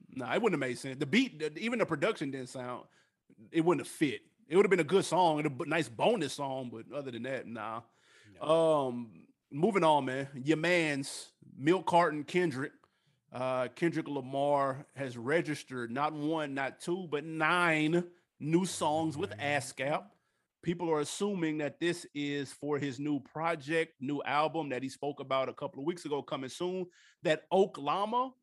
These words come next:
Speaker 1: I guess is how you say it, O K L A M A. I don't know. We think that's the name of the album, not really for sure. Now with this new information, can you guarantee that he is dropping before the end of the year?
Speaker 2: I think if it's up to Kendrick, then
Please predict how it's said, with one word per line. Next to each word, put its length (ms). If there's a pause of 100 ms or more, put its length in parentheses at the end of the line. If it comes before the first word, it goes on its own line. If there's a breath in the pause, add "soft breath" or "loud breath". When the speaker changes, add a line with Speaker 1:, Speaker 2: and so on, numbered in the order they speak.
Speaker 1:
I 120
guess 240
is 100
how 100
you 140
say 280
it, 100
O 160
K 320
L 200
A 160
M 300
A. 340 (160)
I 120
don't 180
know. 200
We 140
think 260
that's 160
the 80
name 180
of 40
the 60
album, 380
not 180
really 180
for 120
sure. 420 (680)
Now 440
with 320
this 200
new 220
information, 960 (380)
can 140
you 100
guarantee 880
that 140
he 120
is 140
dropping 340
before 360
the 120
end 160
of 80
the 80
year? 300 (1160)
Speaker 2:
I 80
think 180
if 100
it's 140
up 160
to 100
Kendrick, 420
then 120